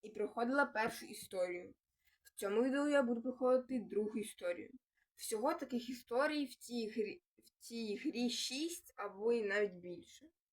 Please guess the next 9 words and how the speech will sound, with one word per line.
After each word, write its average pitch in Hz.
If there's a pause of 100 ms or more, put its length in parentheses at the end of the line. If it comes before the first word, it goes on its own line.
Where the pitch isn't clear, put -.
(840)
Я 262
буду 311
проходити 269
другу 214
історію. 190 (1500)
Е, 233
минула 269
історія 294
була 262